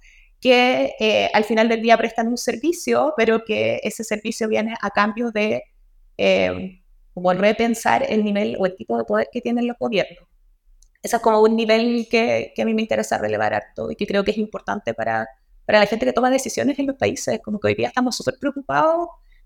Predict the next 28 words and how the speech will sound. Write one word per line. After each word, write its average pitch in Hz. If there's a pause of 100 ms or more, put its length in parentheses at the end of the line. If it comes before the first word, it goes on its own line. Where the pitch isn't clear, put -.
de 233
cómo, 233
cuán, 262
cuán, 277
cuán, 277 (220)
cuán 269 (520)
dependientes 247
de 285
las -
corporaciones 262
son 294
los 294
servicios 285
públicos, 285 (120)
por -
ejemplo, -
o 202
cuánta 254
propiedad 247 (320)
o -
autonomía 226
tenemos 269
de 269
los 233
datos 330 (340)
en 262
Chile, 262
eh, 226